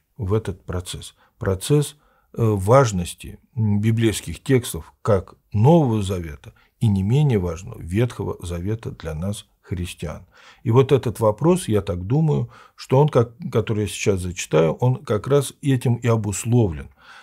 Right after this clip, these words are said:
что человек пытается разобраться и выбрал одно из очень сложных, м, э, как кажется, мест Ветхого Завета. В книге Судей, в девятнадцатой главе,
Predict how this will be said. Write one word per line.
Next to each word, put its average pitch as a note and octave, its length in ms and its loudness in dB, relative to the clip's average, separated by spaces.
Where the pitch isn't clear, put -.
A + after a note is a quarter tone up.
что - 300 -2
человек G2 680 -2
пытается G#2 520 2
разобраться G2+ 640 -2
и - 200 -4
выбрал C3+ 500 2
одно B2 320 2
из C#3 340 -4
очень D#3+ 340 0
сложных, F#2+ 680 0
м, A2 320 -2
э, G2 200 0
как F#2+ 400 -4
кажется, F#2 500 -4
мест B2+ 480 2
Ветхого G#2 580 -2
Завета. F#2+ 520 -2
В - 120 -18
книге E3 440 8
Судей, A#2 420 2
в A#2+ 80 -2
девятнадцатой C#3+ 680 2
главе, A#2+ 520 2